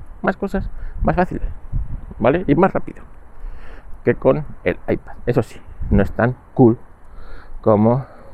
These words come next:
un, eh, iPad Pro, ¿vale? El único uso, el único uso que no le vas a poder dar a ese equipo,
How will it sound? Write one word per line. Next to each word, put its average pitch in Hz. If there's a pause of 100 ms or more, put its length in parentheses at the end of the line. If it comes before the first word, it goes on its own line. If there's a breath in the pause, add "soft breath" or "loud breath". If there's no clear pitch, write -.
un, 101 (680 loud breath)
eh, 95
iPad -
Pro, - (720)
¿vale? 85 (260)
El 151
único 180
uso, - (580 soft breath)
el 107
único 135
uso 131
que 101
no 117
le 127
vas 127
a 117
poder 117
dar 117
a 110
ese 113
equipo, -